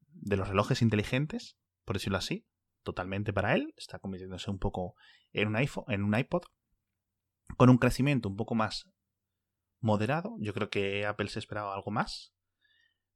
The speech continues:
pero tampoco lo veo que sea un fracaso, ni mucho menos. Simplemente, pues, es una categoría que no va a ser tan grande, ¿no? Y,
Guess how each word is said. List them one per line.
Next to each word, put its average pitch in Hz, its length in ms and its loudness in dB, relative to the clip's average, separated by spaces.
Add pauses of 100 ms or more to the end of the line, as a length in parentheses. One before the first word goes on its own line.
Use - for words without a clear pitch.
(140)
pero 98 300 4
tampoco 98 380 0
lo 107 100 2
veo 101 140 2
que - 100 -6
sea 95 260 -2
un 95 120 -8
fracaso, 107 500 -2
ni 101 120 0
mucho 98 340 0
menos. 143 380 -2 (320)
Simplemente, 98 420 0
pues, 92 140 -6
es 90 140 -10
una 104 140 -10
categoría 101 460 -4
que 104 100 -10
no 95 320 -8
va 95 100 -6
a - 40 -2
ser - 280 -2
tan 90 180 -8
grande, 127 280 -2
¿no? - 180 -6 (1700)
Y, 170 560 8